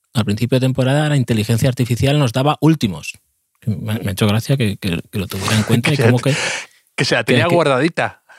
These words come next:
Speaker 1: Sí, claro, claro, que ha sido como un, un acicate, ¿no? O sea, como Michael Jordan, eh, que, que se creaba ahí enemigos a lo mejor imaginarios,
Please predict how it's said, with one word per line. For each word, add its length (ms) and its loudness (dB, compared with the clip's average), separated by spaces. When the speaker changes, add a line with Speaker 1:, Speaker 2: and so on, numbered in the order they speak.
Speaker 1:
Sí, 140 -2
claro, 320 0
claro, 220 -2
que 60 -2
ha 60 0
sido 200 0
como 420 0
un, 240 2
un 160 0
acicate, 760 -2
¿no? 180 0
O 100 -4
sea, 120 -2
como 300 2
Michael 360 0
Jordan, 380 -2
eh, 220 2
que, 140 -4
que 240 2
se 160 -4
creaba 340 0
ahí 440 0
enemigos 720 0
a 40 -2
lo 80 -2
mejor 220 -2
imaginarios, 760 0